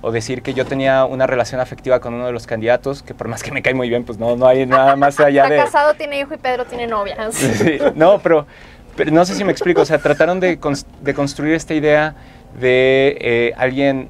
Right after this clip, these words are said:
Speaker 1: irracional, alguien que no se sienta a dialogar, y pues creo que es lo más alejado que puede,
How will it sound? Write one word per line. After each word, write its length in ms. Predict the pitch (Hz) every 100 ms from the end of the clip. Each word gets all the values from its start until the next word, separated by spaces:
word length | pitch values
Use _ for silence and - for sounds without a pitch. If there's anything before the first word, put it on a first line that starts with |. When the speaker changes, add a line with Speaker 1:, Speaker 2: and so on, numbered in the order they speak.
| - -
Speaker 1:
irracional, 760 | 117 113 - 120 127 131 135
alguien 260 | - 123 127
que 80 | 127
no 80 | 123
se 80 | 120
sienta 280 | - 123 127
a 20 |
dialogar, 420 | 120 113 123 131 139
y 80 | 127
pues 160 | 117
creo 200 | - 143
que 60 | 143
es 40 | 147
lo 80 |
más 220 | 147 143 156
alejado 380 | 131 135 131
que 80 | 131
puede, 360 | 123 131 127 123